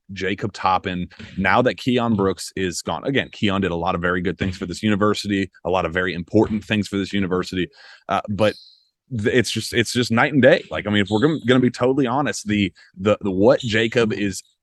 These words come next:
is able to bring to the table now as a three-point maker,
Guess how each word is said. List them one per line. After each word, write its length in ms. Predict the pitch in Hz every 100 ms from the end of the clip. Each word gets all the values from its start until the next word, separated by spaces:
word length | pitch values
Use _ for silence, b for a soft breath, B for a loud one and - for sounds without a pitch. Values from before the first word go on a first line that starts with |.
| -
is 200 | 107 90
able 240 | 113 110 107
to 60 |
bring 320 | 92 98 104 101
to 100 | 101
the 140 | 95
table 500 | - 104 104 90 87
now 380 | 95 98 110 107
as 180 | 101 98
a 120 | 90
three-point 760 | - 92 104 113 110 110 98
maker, 560 | 95 104 120 95 92